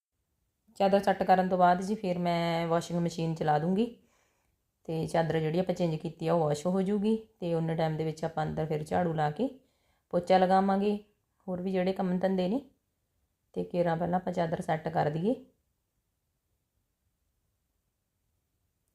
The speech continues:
ਇੱਥੇ ਮੈਨੂੰ ਚਾਦਰ ਸੈੱਟ ਕਰਦੀ ਨੂੰ ਥੋੜ੍ਹਾ ਟਾਈਮ ਤਾਂ ਲੱਗ ਜਾਂਦਾ, ਪਰ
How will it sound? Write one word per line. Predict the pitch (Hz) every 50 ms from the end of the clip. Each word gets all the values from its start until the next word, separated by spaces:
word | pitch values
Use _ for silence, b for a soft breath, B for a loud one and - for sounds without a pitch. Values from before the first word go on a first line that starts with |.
| _ _ _ _ _ _ _ _ _ -
ਇੱਥੇ | 185 190 - 202
ਮੈਨੂੰ | 202 214 202
ਚਾਦਰ | 208 190 185 185 190
ਸੈੱਟ | 196 185 185 190
ਕਰਦੀ | 190 190 185 185 190
ਨੂੰ | 196
ਥੋੜ੍ਹਾ | 190 196 190 220
ਟਾਈਮ | 220 - 190 175 175 180
ਤਾਂ | - 185
ਲੱਗ | 180 160 147
ਜਾਂਦਾ, | 143 151 160 170 175 190
ਪਰ | 185 190 180 175